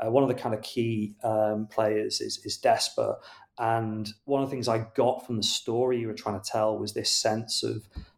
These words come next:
uh, the West Midlands having this thriving scene, but not having the kind of, like, infrastructure of the music industry, which, you know, so much of which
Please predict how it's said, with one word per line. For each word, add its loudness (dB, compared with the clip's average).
uh, 2
the 2
West 0
Midlands 0
having 0
this -4
thriving 2
scene, 0
but 0
not 2
having 2
the 0
kind 0
of, -2
like, 2
infrastructure 2
of -4
the 0
music 0
industry, 0
which, -4
you 2
know, 0
so 4
much -2
of -2
which -6